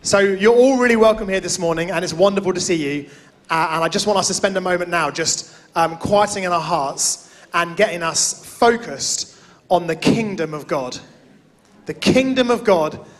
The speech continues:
that Jesus said was at hand. That means it's with us. It's so close we can touch it, we can feel it.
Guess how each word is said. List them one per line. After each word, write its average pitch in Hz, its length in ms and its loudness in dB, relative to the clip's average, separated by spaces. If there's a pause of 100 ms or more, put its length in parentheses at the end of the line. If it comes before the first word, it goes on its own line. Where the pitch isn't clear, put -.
(120)
that 175 120 -8
Jesus 185 360 2
said 175 280 2
was 165 240 -4
at 175 200 -4
hand. 135 540 -6 (640)
That 202 160 0
means 202 240 0
it's - 420 -2 (360)
with 220 280 0
us. - 640 -4 (360)
It's - 600 -4 (220)
so 233 380 2
close 202 320 0
we 185 100 -8
can 175 160 -10
touch - 320 -2
it, 175 100 -6
we 165 120 -2
can 160 160 -10
feel 170 320 -2
it. 170 440 -6